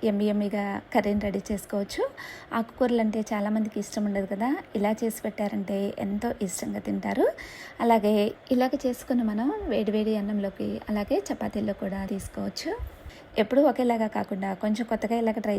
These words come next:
చేయండి, అందరికీ కూడా నచ్చుతుంది. ఇక్కడ మనకు చూస్తుంటేనే యమ్మీగా కనిపిస్తుంది కదా, టేస్ట్ కూడా చాలా బాగుంటుందండి. ఇక మనం లేట్ చేయకుండా వీడియోలోకి వెళ్ళిపోదాం. ఇక్కడ ముందుగా ఒక చిన్నవి, ఒక మూడు వరకు కూడా పాలకూర కట్టలను తీసుకున్నాను. వాటిని ఒక ఫోర్, ఫైవ్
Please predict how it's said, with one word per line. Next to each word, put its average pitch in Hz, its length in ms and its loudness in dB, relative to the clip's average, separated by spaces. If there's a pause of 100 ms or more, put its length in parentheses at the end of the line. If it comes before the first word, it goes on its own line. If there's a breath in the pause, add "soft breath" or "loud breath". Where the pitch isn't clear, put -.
చేయండి, 220 260 2 (200)
అందరికీ 202 380 0
కూడా 202 220 0
నచ్చుతుంది. 208 460 0
ఇక్కడ 269 200 2
మనకు 214 240 0
చూస్తుంటేనే 226 580 0 (280)
యమ్మీగా 202 380 0
కనిపిస్తుంది 196 560 -4
కదా, 233 140 -2 (140)
టేస్ట్ 202 400 0
కూడా 190 180 0 (180)
చాలా 196 320 -2
బాగుంటుందండి. 196 540 0 (680 loud breath)
ఇక 269 160 2
మనం 247 220 6
లేట్ 202 240 4
చేయకుండా 269 380 -2 (100)
వీడియోలోకి 226 360 0
వెళ్ళిపోదాం. 202 340 -2 (120)
ఇక్కడ 247 140 2 (100)
ముందుగా 226 320 2 (220)
ఒక - 80 -4 (120)
చిన్నవి, 208 360 2 (580 loud breath)
ఒక - 160 0
మూడు 254 240 6
వరకు 226 200 2 (120)
కూడా 202 180 0 (200)
పాలకూర 208 440 0
కట్టలను 196 420 -2
తీసుకున్నాను. 208 480 -2 (340)
వాటిని 226 300 2 (140)
ఒక 226 240 -2
ఫోర్, 226 240 4
ఫైవ్ 202 120 0